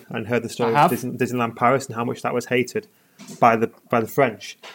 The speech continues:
Speaker 1: I,
Speaker 2: Yeah.
Speaker 1: I, see, I think Disneyland Paris was a great idea, but I think they chose the wrong country. Um,
Speaker 2: Yeah, I
Speaker 1: should
Speaker 2: to-, totally agree with that.
Speaker 1: gone for countries that actually like theme parks, like Germany or Spain, where you can get good weather as well.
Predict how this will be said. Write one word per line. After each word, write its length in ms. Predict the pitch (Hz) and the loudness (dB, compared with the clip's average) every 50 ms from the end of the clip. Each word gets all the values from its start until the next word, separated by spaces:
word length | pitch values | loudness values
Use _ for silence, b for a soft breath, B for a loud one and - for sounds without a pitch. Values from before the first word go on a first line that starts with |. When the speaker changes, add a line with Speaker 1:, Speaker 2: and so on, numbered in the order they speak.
| B B B | B B B
Speaker 1:
I, 80 | - 151 | 2 4
Speaker 2:
Yeah. 200 | 143 147 165 180 180 | 6 6 6 4 4
Speaker 1:
I, 40 | 214 | 0
see, 120 | - 175 | 2 4
I 80 | 180 185 | 4 4
think 220 | 180 175 165 - | 4 2 -2 -2
Disneyland 320 | - 139 135 147 135 127 - | -2 -4 -2 -2 -2 -4 -2
Paris 300 | - 131 127 127 117 - | -2 0 0 0 -2 -4
was 100 | 120 110 | -8 -8
a 60 | 117 | 0
great 240 | - 135 127 120 120 | 4 6 6 6 6
idea, 280 | 120 120 117 127 127 | 4 4 4 2 2
but 120 | 123 120 117 | 2 0 -2
I 20 | |
think 160 | 110 - 139 | -2 -2 -6
they 60 | 120 123 | -6 -4
chose 320 | - - 123 120 110 - | 0 0 0 0 0 -2
the 80 | 123 110 | -2 0
wrong 240 | 117 113 113 110 | 0 0 0 -4
country. 540 | 107 - 127 120 107 - - 113 104 101 - _ _ _ _ _ _ - | -2 -2 -2 -2 -2 -6 -8 -8 -8 -8 -10 _ _ _ _ _ _ -4
Um, 220 | 113 107 104 104 | -2 -2 0 4
Speaker 2:
Yeah, 240 | - 196 220 190 165 | 8 8 10 10 10
I 40 | 156 | 8
Speaker 1:
should 240 | 151 160 196 196 175 | 8 8 8 8 8
Speaker 2:
to-, 60 | - | 6
totally 220 | 202 220 208 156 | 4 4 4 2
agree 140 | 127 131 127 127 | 2 2 2 2
with 80 | 131 | 2
that. 260 | 160 175 147 143 - | 4 4 4 2 2
Speaker 1:
gone 120 | 156 151 139 | 2 0 0
for 80 | - | 0
countries 260 | 135 - 147 135 - 127 | 0 0 0 0 0 -2
that 80 | 139 135 | 0 0
actually 220 | 123 123 - 123 | 0 -2 -2 -2
like 200 | 131 131 127 - | -2 -2 -2 -2
theme 180 | - - 117 107 | -4 -4 -4 -4
parks, 300 | - - 107 104 - - | -4 -6 -8 -8 -6 -8
like 80 | - 110 | -10 -8
Germany 380 | - - 131 127 120 120 113 110 | -2 0 0 0 0 0 -4 -4
or 100 | 107 107 | -6 -6
Spain, 440 | - - - 131 120 117 113 110 104 | -8 -4 0 0 0 0 0 -4 -8
where 140 | 110 113 113 | -6 -6 -6
you 60 | 110 | -6
can 100 | - 123 | -6 -6
get 120 | 117 123 123 | -8 -6 -2
good 140 | - 123 113 | -2 -2 0
weather 260 | 113 117 113 113 110 | 0 -2 0 0 -2
as 100 | 110 - 117 | -4 -4 -2
well. 240 | 123 113 104 101 | -2 -2 -2 -6